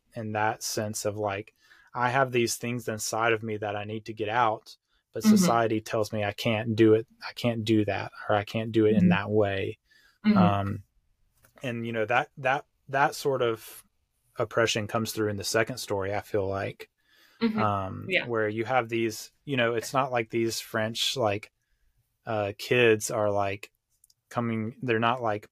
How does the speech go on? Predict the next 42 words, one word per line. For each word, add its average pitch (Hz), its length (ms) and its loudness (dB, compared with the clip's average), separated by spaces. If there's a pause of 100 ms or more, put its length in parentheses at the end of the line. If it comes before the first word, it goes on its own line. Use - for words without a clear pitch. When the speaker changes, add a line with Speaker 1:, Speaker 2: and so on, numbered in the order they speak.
Speaker 1:
poverty, 117 420 0
they're 101 200 -4
at 104 140 -6
this 110 220 -6
nice 101 260 0
school, 104 640 2 (400)
Speaker 2:
Yeah. 104 360 2
Speaker 1:
um, 104 260 -4
you 110 120 -2
know, 101 340 -2 (240)
there, 120 400 -4
but 131 480 2
there's 123 240 -2
a 120 80 -2
sense 123 340 -4
in 117 120 0
which, 110 300 0
like, 107 320 -2 (340)
they 123 160 -2
have 113 260 -2
these 110 280 -2
dreams 110 320 -8
and 107 100 -6
aspirations. 110 800 -2
Like, 110 300 -6
yeah, 147 360 2
it's, 131 380 -10 (320)
it - 240 -6
comes 139 320 0
through 127 360 4
in, 113 120 2
like, 107 220 0
a 113 60 -4
trivial 113 520 4
way, 107 300 4
and, 107 200 -4
like, 101 320 -6 (600)
the 113 140 2
whole 113 240 6
reason 110 380 2
being, 107 200 2
like, 101 320 -4